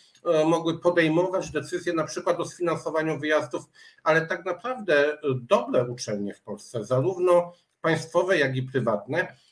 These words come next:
e, dużo wcześniej niż, e, niż ten niż demograficzny zauważyły, że trzeba być międzynarodowym. Bo umiędzynarodowienie to jest prestiż, umiędzynarodowienie to jest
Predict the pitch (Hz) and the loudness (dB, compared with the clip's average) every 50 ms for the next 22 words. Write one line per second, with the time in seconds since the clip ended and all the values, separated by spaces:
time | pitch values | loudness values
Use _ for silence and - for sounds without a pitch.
0 | - _ _ _ - 147 143 143 151 160 156 165 - - _ 156 - 220 214 214 | -20 _ _ _ -4 -2 0 0 0 -2 -4 -8 -16 -20 _ -14 -8 -8 -8 -4
1 | - 240 220 202 - - - - 208 233 214 - - 170 139 135 135 135 139 139 | -4 -4 -4 -4 -6 -10 -4 -2 0 0 0 -4 -4 0 0 2 2 2 2 2
2 | 135 131 - - 175 170 151 143 139 139 135 139 147 147 151 147 135 127 - 160 | 0 0 0 -2 0 0 0 2 2 2 2 2 0 0 -2 -2 -4 -4 -4 -2
3 | 143 135 143 180 202 202 - 208 170 147 143 131 131 127 127 - - - - 196 | 0 0 2 0 0 -2 0 0 0 0 0 2 2 0 0 0 -6 -8 -2 -2
4 | 175 131 131 147 143 147 135 120 127 - 123 131 160 160 170 175 170 170 - - | -2 0 0 -2 -2 -2 -2 0 2 2 2 2 0 2 2 0 0 -2 -8 -16
5 | _ _ 123 123 139 131 131 - 170 - - 165 143 127 131 127 - 127 127 117 | _ _ -4 -4 -4 -2 -2 0 0 2 4 2 2 2 -2 -4 -2 -2 -2 -2
6 | 107 117 117 117 110 107 101 104 98 - 98 101 107 - _ _ - - _ _ | -2 -4 -4 -2 -2 -2 -2 -2 -4 -4 -4 -10 -12 -14 _ _ -20 -20 _ _
7 | _ 127 135 147 - 185 170 175 180 170 170 175 170 170 165 165 160 170 175 175 | _ -2 0 0 2 4 4 4 4 4 2 0 2 2 2 2 2 0 0 0
8 | 240 247 226 190 156 143 143 - 151 143 135 131 - _ 127 110 104 - - _ | 0 -2 0 0 0 0 0 0 0 0 0 -2 -2 _ -2 -2 -2 -4 -8 _
9 | 127 135 131 - - - 131 135 135 131 131 143 151 151 147 143 143 151 135 139 | -6 -6 -6 -8 -8 -2 0 0 0 0 -2 -2 0 2 2 2 2 2 2 2
10 | 165 175 175 165 165 165 160 151 147 143 135 - | 2 2 2 2 0 0 0 2 2 0 0 -6